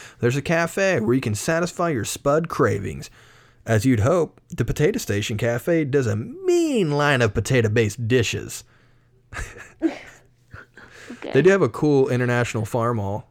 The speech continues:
Speaker 1: or McCormick's Farm Mall, International Harvester. Isn't it the same thing? I don't know.
Speaker 2: I
Speaker 1: I don't know
Speaker 2: don't know.
Speaker 1: tractors. You know? I don't know tractors.
Speaker 2: <laughs>
Speaker 1: All right, let's keep
Speaker 2: I
Speaker 1: going.
Speaker 2: definitely don't know tractors.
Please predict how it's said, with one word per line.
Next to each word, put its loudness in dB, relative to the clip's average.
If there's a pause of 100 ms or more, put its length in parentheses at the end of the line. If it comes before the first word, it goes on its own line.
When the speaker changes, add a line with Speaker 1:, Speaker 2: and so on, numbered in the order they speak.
Speaker 1:
or -4
McCormick's 0
Farm -2
Mall, -2
International -2
Harvester. -4 (680)
Isn't -2
it -4
the -6
same -4
thing? -6 (100)
I -2
don't -6
know. -8
Speaker 2:
I -2
Speaker 1:
I 2
don't 2
know 2
Speaker 2:
don't 0
know. -4
Speaker 1:
tractors. -6 (300)
You -4
know? -2 (160)
I -4
don't -4
know -8
tractors. -6 (300)
Speaker 2:
<laughs> -20
Speaker 1:
All 0
right, 4
let's 0
keep -2
Speaker 2:
I 0
Speaker 1:
going. 4
Speaker 2:
definitely -4
don't -18
know -14
tractors. -20